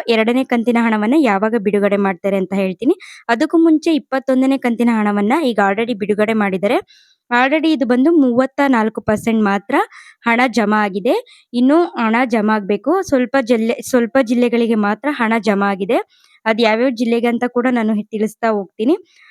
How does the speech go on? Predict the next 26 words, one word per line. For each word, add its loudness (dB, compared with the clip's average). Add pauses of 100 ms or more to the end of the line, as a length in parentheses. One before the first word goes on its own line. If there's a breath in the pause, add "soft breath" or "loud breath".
(140 soft breath)
ಆ, 2
ಫಸ್ಟ್ 0
ಮೊದಲನೇ 2
ಹಂತದಲ್ಲಿ 0
just -2
ಇಪ್ಪತ್ತೊಂದು -2
ಪರ್ಸೆಂಟ್ -4
ಹಣ 0
ಮಾತ್ರ -2
ಜಮಾ -2
ಆಗಿತ್ತು. -4 (480 soft breath)
ಹಾಗೆ 2
ಎರಡನೇ 4
ಹಂತದಲ್ಲಿ 2
ಬಂದು 0
ಮೂವತ್ತ 0
ನಾಲ್ಕು -2
ಪರ್ಸೆಂಟ್ -2
ಮಾತ್ರ -2
ಹಣ -2
ಜಮಾ 0
ಆಗಿದೆ. 0 (440 loud breath)
ಅದು 2
ಯಾವ್ಯಾವ 2
ಜಿಲ್ಲೆಗೆ 0
ಹಣ 0